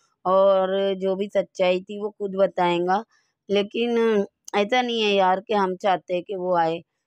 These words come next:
बस अभी देखते हैं जो होगा वो आने वाले दिनों में खुद ब खुद पता चल ही जाएगा। हाँ, तो इसके अब्बू की कहानी तो मैंने बता दी। उसके बाद में फिर इसकी ज़िंदगी में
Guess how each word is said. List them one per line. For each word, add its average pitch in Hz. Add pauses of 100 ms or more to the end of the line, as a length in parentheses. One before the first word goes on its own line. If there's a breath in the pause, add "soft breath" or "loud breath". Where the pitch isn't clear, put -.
(200)
बस 240
अभी 226
देखते 214
हैं 220
जो 202
होगा 196
वो 190 (680)
आने 196
वाले 202
दिनों 185
में 190
खुद 190
ब 196
खुद 196
पता 185
चल 190
ही 175
जाएगा। 151
हाँ, 180 (180)
तो 240
इसके 233
अब्बू 196
की 208
कहानी 202
तो 202
मैंने 202
बता 185
दी। 208
उसके 269
बाद 226
में 214
फिर 208
इसकी 202
ज़िंदगी 180
में 180